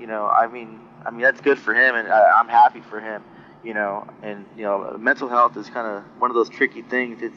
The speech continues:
it's not always what you see, it's what you can't see. So that was really good for him to, you know, to get that, and I wish him, you know, nothing but the best of luck in the, uh, versus the Islanders, minus when he plays the Ducks.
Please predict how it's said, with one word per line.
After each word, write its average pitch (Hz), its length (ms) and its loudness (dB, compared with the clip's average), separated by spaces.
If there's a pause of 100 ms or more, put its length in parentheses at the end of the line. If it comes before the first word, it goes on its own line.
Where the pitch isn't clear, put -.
it's - 380 -16
not 127 160 4
always 120 220 4
what 113 160 -2
you 107 180 -14 (440)
see, 135 280 2
it's - 100 2
what 78 120 -12
you 85 80 -16
can't 113 320 -2
see. 101 220 -8 (420)
So 135 120 2
that 160 100 8
was 160 140 2
really 147 180 4
good 127 180 2
for - 140 -8
him 120 320 -2
to, 110 220 -4
you 110 100 -10
know, 107 140 -8
to 117 140 -6
get 127 260 2
that, 104 280 4
and 110 100 -8
I 107 100 0
wish 123 240 -2
him, 107 240 -12
you 110 140 -14
know, 110 80 -12
nothing 120 320 -4
but 107 160 -6
the 101 60 -10
best 107 340 0
of 95 100 -10
luck 101 240 2
in 95 240 -14 (240)
the, - 60 -12
uh, 98 340 2
versus 123 240 -4
the 117 80 2
Islanders, 120 500 4 (140)
minus 117 300 2
when 110 100 -18
he 107 60 -16
plays 110 240 -8
the 104 60 -18
Ducks. 123 420 -2